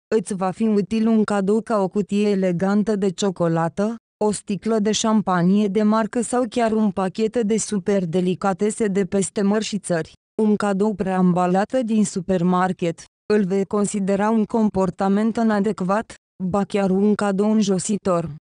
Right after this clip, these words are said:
Ca pisică grațioasă, adori confortul și... Prin urmare poți accepta o pătură de lux, o pernă elegantă,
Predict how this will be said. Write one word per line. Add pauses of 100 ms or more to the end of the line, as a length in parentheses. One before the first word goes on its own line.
(160)
Ca
pisică
grațioasă, (280)
adori
confortul
și... (320)
Prin
urmare
poți
accepta
o
pătură
de
lux, (300)
o
pernă
elegantă,